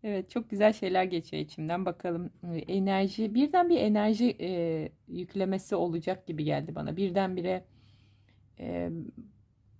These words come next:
e, tam kritik bir noktadayken,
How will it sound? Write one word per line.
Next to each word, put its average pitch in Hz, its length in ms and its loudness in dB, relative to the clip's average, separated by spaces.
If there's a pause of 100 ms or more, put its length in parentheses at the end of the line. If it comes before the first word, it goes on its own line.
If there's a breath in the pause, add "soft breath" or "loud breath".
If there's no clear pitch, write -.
(460)
e, 202 220 -2
tam 254 380 -2 (840)
kritik 254 580 2
bir 226 140 4
noktadayken, 240 1080 0